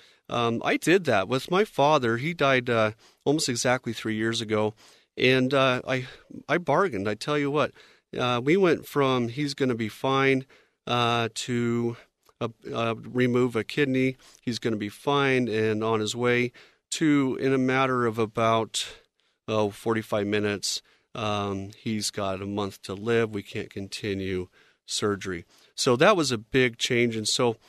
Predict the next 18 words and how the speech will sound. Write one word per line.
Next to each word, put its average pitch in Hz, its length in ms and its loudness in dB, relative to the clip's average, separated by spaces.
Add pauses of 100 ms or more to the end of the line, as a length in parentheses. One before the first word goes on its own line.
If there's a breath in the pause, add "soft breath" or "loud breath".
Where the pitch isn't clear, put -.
(220 soft breath)
I 180 120 2
keyed 190 300 -2
in 147 140 4
on 120 140 2
something 120 400 0
that 107 160 -2
the 107 100 -2
doctor 107 380 0
said, 101 300 -2
and 98 240 -2 (320 soft breath)
the 120 80 -2
surgeon 170 400 4
said, 117 380 0
"You 123 140 0
know, 135 160 2
the 131 80 -2
one 139 300 0
option, 123 580 0